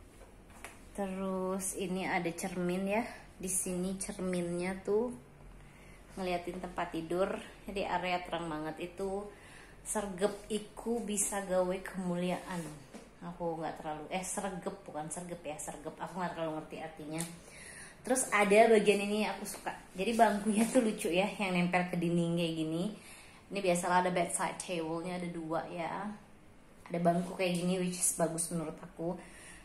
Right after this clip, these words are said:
Terus meja panjangnya itu ya, kan ada tempat sampah. Ada kursinya ini. Jadi ini menyenangkan banget. Aku belum ngecek ya pemandangan dari kamarku tuh apa.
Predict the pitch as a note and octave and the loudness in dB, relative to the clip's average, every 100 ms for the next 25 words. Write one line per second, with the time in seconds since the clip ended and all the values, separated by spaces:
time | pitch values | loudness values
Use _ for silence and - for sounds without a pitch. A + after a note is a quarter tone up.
0 | - - F#3+ - F3 E3+ E3 - D#3 D#3+ | -20 -10 -6 0 4 6 6 4 2 2
1 | E3 D#3 D#3+ E3+ E3 D#3+ - E3 D#3 C#3+ | 4 4 4 4 4 2 0 2 4 2
2 | C#3+ D3 D#3 G3+ - - - E3 D#3 D#3 | 0 0 -2 -2 -6 -14 -10 -4 -2 -2
3 | D#3+ D3+ D3+ E3 D3 D3 - D3+ D3+ D#3+ | -2 -4 -2 -2 -2 -4 -2 0 2 2
4 | G#3+ G#3+ - - - - - - - - | 2 -2 -10 -20 -20 -20 -20 -20 -20 -20
5 | - - - E3 D#3+ E3+ E3 - F3+ F3 | -20 -16 -4 -2 0 0 0 2 4 4
6 | E3 E3 D#3+ E3 E3+ F3 G3+ G#3+ - G3 | 4 2 -2 0 2 2 2 -2 -2 2
7 | G3 B3 B3 - - - A#3 C4+ C4+ A#3 | 4 4 2 -8 -12 2 6 8 8 8
8 | G#3+ G3+ F#3 F#3+ F3+ E3 E3 E3+ - G3 | 6 6 2 4 4 4 2 0 -2 -2
9 | - A#3+ A3+ G3+ G3 F#3 - G#3 - A3 | 2 4 8 6 6 0 0 0 2 2
10 | G#3+ - G3+ F#3+ F3 F3 E3+ E3+ D#3 E3+ | 2 -4 -2 2 4 6 4 4 2 0
11 | - E3 F3 F3 - D3+ F3 E3 E3 - | -4 -2 0 0 -2 -4 2 2 2 2
12 | D#3+ | 2